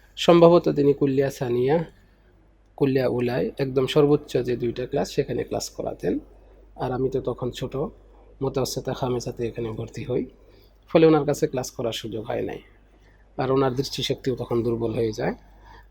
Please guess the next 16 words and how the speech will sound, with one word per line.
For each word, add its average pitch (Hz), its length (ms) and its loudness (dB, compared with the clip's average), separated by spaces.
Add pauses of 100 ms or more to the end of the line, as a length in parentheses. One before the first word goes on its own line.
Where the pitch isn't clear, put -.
কিছুদিনের 170 380 4
মধ্যেই 147 280 6
তিনি 135 200 2
আবার 117 200 -2
মাদ্রাসা 117 400 -4
ছেড়ে 117 320 -6
রিটায়ার্ড 113 380 -6
হয়ে 143 140 -2
চলে 123 260 -2
যান। - 180 -10 (1600)
থেকে 180 260 8
যান 180 420 6 (560)
শেখ 135 260 -2
আহমদুল্লাহ 127 560 0
রহমানী 127 460 -2
নাসিরাবাদী 120 720 -6